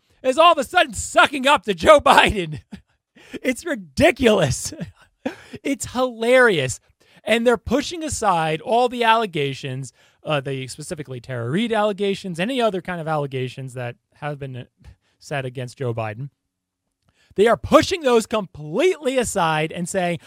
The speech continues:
"Oh, no, no, no, no, I know Joe. Oh, that's not true." <laughs> And they're saying this now when it benefits them.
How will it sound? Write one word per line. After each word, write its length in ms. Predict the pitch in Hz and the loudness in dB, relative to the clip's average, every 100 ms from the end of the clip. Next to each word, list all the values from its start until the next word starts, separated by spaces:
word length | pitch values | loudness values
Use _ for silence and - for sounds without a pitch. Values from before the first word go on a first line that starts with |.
| - - | -8 2
"Oh, 180 | 349 370 | 4 4
no, 200 | 359 339 | 2 2
no, 120 | 330 | 2
no, 140 | 311 | 2
no, 200 | 285 214 - | 2 0 0
I 200 | 320 339 | 0 0
know 260 | 330 302 | 2 2
Joe. 320 | 220 233 180 - _ _ - | 4 4 2 0 _ _ 4
Oh, 220 | 320 330 | 8 8
that's 240 | 320 - | 8 4
not 180 | 269 247 | 4 4
true." 380 | - 285 151 135 | 8 8 8 2
<laughs> 80 | - _ - _ _ _ - _ - | -2 _ -20 _ _ _ -20 _ -10
And 140 | 240 | -6
they're 100 | 262 | -4
saying 340 | 226 262 269 254 | 0 2 2 0
this 200 | 240 - | -6 -8
now 600 | 320 320 233 185 180 180 _ _ | -2 2 4 6 4 0 _ _
when 200 | - 233 | -2 0
it 200 | 226 226 | 2 0
benefits 480 | 208 220 208 202 - | 2 0 0 -4 -6
them. 440 | 147 170 190 123 | -4 4 6 4